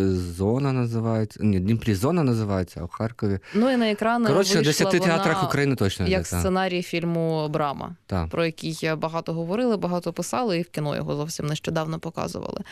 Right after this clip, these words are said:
Speaker 2: А, тобто є принаймні один, але насправді не один приклад, е, успішних, е, українських драматичних текстів, які перетворюються на вистави, можливо, навіть на фільми.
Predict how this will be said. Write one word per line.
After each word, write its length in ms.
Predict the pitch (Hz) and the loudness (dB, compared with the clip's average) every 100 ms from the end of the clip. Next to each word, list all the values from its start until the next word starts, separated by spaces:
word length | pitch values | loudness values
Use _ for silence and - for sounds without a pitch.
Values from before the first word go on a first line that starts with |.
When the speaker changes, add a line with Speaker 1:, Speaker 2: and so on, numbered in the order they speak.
| - - - | -14 -16 -4
Speaker 2:
А, 200 | 170 170 | -2 0
тобто 240 | 180 - 202 | -2 -2 0
є 140 | 285 | 0
принаймні 760 | 262 208 214 214 202 190 185 175 | 2 2 4 4 4 2 2 0
один, 460 | - 180 180 196 170 | 0 0 2 2 0
але 200 | 165 160 | -2 -2
насправді 460 | 165 - 175 160 165 | -4 -2 -2 -2 0
не 160 | 170 | 0
один 340 | 160 160 247 247 | 0 0 -2 0
приклад, 460 | 190 - 175 160 | -2 0 -2 0
е, 180 | 160 156 | 0 0
успішних, 720 | 165 165 - 196 - 165 - - | 0 -2 0 0 0 -2 -4 -4
е, 260 | 160 156 151 | -2 0 -2
українських 720 | 170 175 180 170 - 160 - | -2 0 0 0 -4 -8 -6
драматичних 640 | 156 170 165 160 160 165 151 | -4 -2 -2 -2 -4 -6 -2
текстів, 440 | 226 233 - 180 | -4 -4 -2 0
які 200 | 165 170 | 0 0
перетворюються 680 | 165 156 170 170 156 156 165 | 0 -2 0 0 0 -2 -2
на 100 | 160 | -2
вистави, 480 | 165 - 247 262 202 | -2 -2 -2 0 0
можливо, 420 | 175 175 185 170 | 0 -2 -2 0
навіть 260 | 165 160 175 | -2 -2 -2
на 120 | 190 | -2
фільми. 360 | - 269 220 | 0 2 2